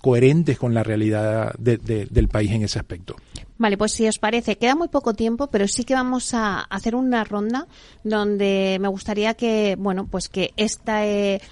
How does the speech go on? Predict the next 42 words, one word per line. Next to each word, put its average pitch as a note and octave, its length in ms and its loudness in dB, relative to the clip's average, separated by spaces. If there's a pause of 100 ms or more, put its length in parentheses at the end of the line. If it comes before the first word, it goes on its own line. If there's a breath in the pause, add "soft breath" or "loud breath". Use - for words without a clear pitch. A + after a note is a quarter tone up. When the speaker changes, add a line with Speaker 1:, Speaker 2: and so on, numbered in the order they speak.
(300 loud breath)
Speaker 2:
este A3 320 -2
debate G#3+ 300 2
que G#3+ 80 -4
estamos G3+ 300 -4
teniendo, G#3+ 600 0
pues, F#3+ 320 -2
eh, F#3 600 -4
yo G3+ 260 -4
siempre G3+ 240 -2
lo F#3 80 2
digo, G#3+ 160 4
inversión F#3+ 320 0
inmobiliaria, G3+ 720 0 (160)
pues - 180 -4
pone G3+ 360 0
la F#3 160 0
voz, G3 320 4
¿no?, G3 240 0
a F#3 80 0
los F3+ 160 -4
profesionales F#3+ 640 -2
para G3 180 2
que F#3 220 0
llegue G#3 360 2 (220 loud breath)
a G3 80 0
donde G3 180 4
tenga G3+ 240 0
que G3+ 140 0
llegar. G#3 360 2 (220 loud breath)
Vamos G#3+ 280 -2
a G#3+ 60 4
ver A3 200 6
qué, G3+ 460 4
qué A3 100 4
le A3+ 120 6
pediríais, A3 680 4
¿no?, G3+ 140 -2
a G#3 60 2
la F#3+ 100 -2
administración G3 640 -2
para G3+ 160 2
impulsar G3 600 0